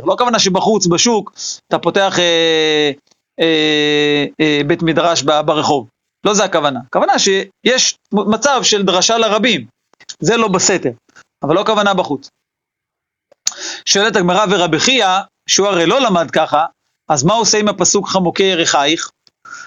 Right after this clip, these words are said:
אומרת הגמרא, "וחמוקי ירחייך מאי עביד לה?" אומרת הגמרא, "מוקי לה בצדקה ובגמילות חסדים", שזה דבר שצריך לעשות אותו בסתר.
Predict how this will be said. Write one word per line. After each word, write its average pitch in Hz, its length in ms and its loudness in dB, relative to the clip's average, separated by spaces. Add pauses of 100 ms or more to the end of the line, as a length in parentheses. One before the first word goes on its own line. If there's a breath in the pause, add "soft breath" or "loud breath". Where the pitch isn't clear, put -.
(300 loud breath)
אומרת 196 320 0
הגמרא, 196 560 2
"וחמוקי 165 340 0
ירחייך 202 280 2
מאי 180 200 0
עביד 147 360 0
לה?" 156 280 2 (220)
אומרת 185 340 0
הגמרא, 196 320 2
"מוקי 226 420 0
לה 190 200 2
בצדקה 180 960 0 (420 loud breath)
ובגמילות 180 640 0
חסדים", 156 540 0 (720)
שזה 214 260 0
דבר 208 460 2
שצריך 190 220 0
לעשות 180 260 0
אותו 175 200 -2
בסתר. 156 420 -2